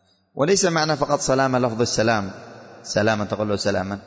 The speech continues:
بمعنى قل له قولاً حسناً، قل له قولاً حسناً، "جزاك الله خير".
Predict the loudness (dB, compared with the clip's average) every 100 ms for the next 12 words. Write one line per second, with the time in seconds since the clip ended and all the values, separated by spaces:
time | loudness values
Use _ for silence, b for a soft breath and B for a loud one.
0 | -2 0 2 2 2 2 2 2 0 0
1 | 2 2 2 -2 -2 0 0 0 -2 -6
2 | -14 -20 -20 -20 -20 -20 -20 -20 _ _
3 | _ _ _ _ _ _ _ -4 2 2
4 | 2 2 2 0 -4 -10 -10 -6 -2 0
5 | 0 -4 -6 -8 -14